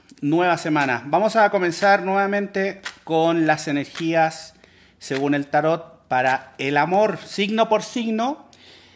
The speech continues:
Eh, recordarles que hay que tomárselo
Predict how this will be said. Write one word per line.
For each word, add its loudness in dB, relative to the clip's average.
Eh, -2
recordarles -2
que -2
hay -2
que -4
tomárselo -2